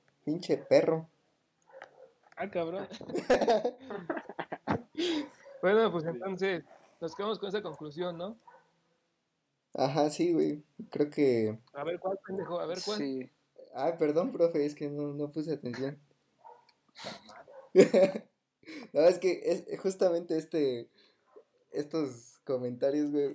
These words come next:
Speaker 1: me resaltaron un chingo la, nues-, una, unas de nuestras clases, güey.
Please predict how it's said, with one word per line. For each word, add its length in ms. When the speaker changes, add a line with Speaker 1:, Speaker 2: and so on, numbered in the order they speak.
Speaker 1:
me 360
resaltaron 720
un 100
chingo 340
la, 440
nues-, 320
una, 420
unas 300
de 100
nuestras 380
clases, 480
güey. 240